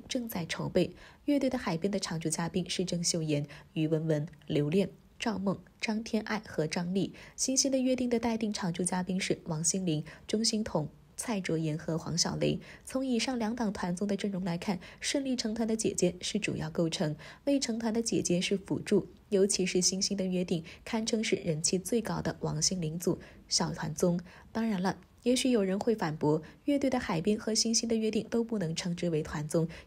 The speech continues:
因为都不是十人合体的团综。但无论你认为乐队的海边和新兴的约定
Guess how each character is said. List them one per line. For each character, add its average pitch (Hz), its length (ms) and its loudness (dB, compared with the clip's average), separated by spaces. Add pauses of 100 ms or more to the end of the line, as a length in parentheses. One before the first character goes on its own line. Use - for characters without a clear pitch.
因 214 120 2
为 220 200 0
都 233 160 4
不 190 200 -2
是 175 180 2
十 165 220 2
人 160 180 0
合 160 220 -2
体 160 120 -2
的 156 100 -2
团 156 220 -4
综。 156 220 2 (320)
但 247 160 2
无 220 120 2
论 233 160 4
你 196 100 0
认 196 180 0
为 175 180 6 (220)
乐 247 140 4
队 240 100 4
的 220 100 0
海 247 200 -4
边 190 220 0
和 - 160 0
新 208 220 4
兴 208 160 0
的 208 80 0
约 202 180 2
定 196 220 0